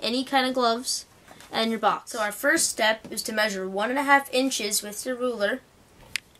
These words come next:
and cut three sides out of your box. This box already has it done for me, so I don't have to do that step. And the next step you're gonna have to do is line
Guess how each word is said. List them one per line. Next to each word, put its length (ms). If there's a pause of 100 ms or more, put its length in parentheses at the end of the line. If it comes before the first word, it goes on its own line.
(100)
and 240
cut 240
three 440
sides 720 (120)
out 160
of 120
your 80
box. 580 (1600)
This 200
box 440
already 180
has 240
it 80
done 180
for 320
me, 200
so 200
I 80
don't 120
have 180
to 80
do 140
that 200
step. 300 (1300)
And 80
the 80
next 280
step 280
you're 80
gonna 140
have 140
to 60
do 220
is 480
line 320